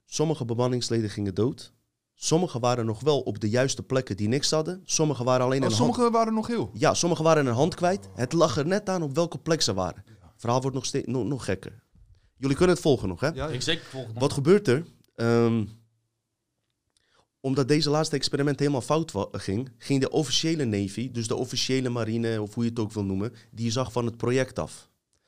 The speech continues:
Speaker 1: Maar dat project hebben ze dus toch stiekem doorgezet. Waarom?
Speaker 3: Tuurlijk.
Speaker 1: Ook uit angst dat Russen die techniek zouden hebben, hè, en alles op en eraan. Maar het moest gefinancierd worden door black budgets. Dat is altijd zo, hè?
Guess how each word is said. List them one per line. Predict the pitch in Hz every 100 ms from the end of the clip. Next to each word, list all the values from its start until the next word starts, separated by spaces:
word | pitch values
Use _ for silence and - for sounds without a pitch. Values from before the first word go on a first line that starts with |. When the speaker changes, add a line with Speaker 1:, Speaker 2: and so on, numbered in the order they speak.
| _ _ _ _ _
Speaker 1:
Maar | 101 156 101 76 _ _ _ _ _ _ _ _ _ _
dat | - 101
project | 104 113 139 139
hebben | 123 123
ze | 113 110
dus | 104 101
toch | - 143 -
stiekem | - - 165 - 113
doorgezet. | 104 110 113 139 156 156
Waarom? | 90 90 131 120 127
Speaker 3:
Tuurlijk. | - 123
Speaker 1:
Ook | 135 143
uit | 123 113
angst | 131 139 127
dat | - 101
Russen | 117 147 -
die | 123 117
techniek | 117 110 113 95
zouden | 104 101 90
hebben, | 87 90 98 117
hè, | 127
en | 190 - 104
alles | - 120 117
op | 110 -
en | 98
eraan. | 95 135 107 - - -
Maar | 104 120
het | 117
moest | 147 156 156 -
gefinancierd | - 110 113 107 - 147
worden | - 104 107
door | 104 110
black | 104 139 107
budgets. | 151 113 87 - -
Dat | -
is | 98
altijd | 98 107 131 107
zo, | 95
hè? | 78